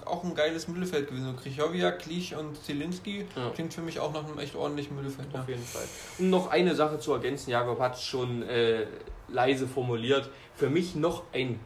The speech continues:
Speaker 2: eine ganz wichtige Personalie, die man bei Schweden hervorheben muss, ist Alexander Isak. Das ist schon so. Also was, was war, was der in den Spielen gezeigt hat, lässt, ähm,
Speaker 1: Ist doch vor allem am, am Ball auch echt gut, ne?
Speaker 2: Echt, echt geil.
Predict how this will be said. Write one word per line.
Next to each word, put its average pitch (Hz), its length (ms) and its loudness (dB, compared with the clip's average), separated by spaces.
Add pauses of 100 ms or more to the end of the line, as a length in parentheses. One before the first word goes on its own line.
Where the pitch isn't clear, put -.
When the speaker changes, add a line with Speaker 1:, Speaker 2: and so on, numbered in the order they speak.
(220)
Speaker 2:
eine 120 180 0
ganz 127 320 2
wichtige 123 300 -6
Personalie, 117 480 2
die 127 160 -4
man 131 260 0
bei 113 380 4
Schweden 127 640 0 (640)
hervorheben 151 580 4
muss, 127 300 2 (360)
ist - 260 0
Alexander 123 480 -2
Isak. 117 360 -4 (180)
Das 120 160 -4
ist - 180 -4
schon 127 240 0
so. 104 240 2 (140)
Also 143 200 8
was, 147 220 2 (360)
was 143 220 -4
war, 165 180 2
was 165 180 -4
der 170 260 2 (520)
in 170 140 2
den 190 160 0
Spielen 165 460 0
gezeigt 147 520 0
hat, 180 200 -2 (920)
lässt, - 420 -4 (120)
ähm, 156 400 0
Speaker 1:
Ist 143 160 -4
doch 185 60 0
vor 180 120 -2
allem 180 100 -2
am, 147 180 -4
am 143 160 -2
Ball 165 240 2
auch - 240 -8
echt - 240 -10
gut, 180 240 0
ne? 131 180 -6
Speaker 2:
Echt, - 240 -10 (120)
echt - 180 -16
geil. - 80 -16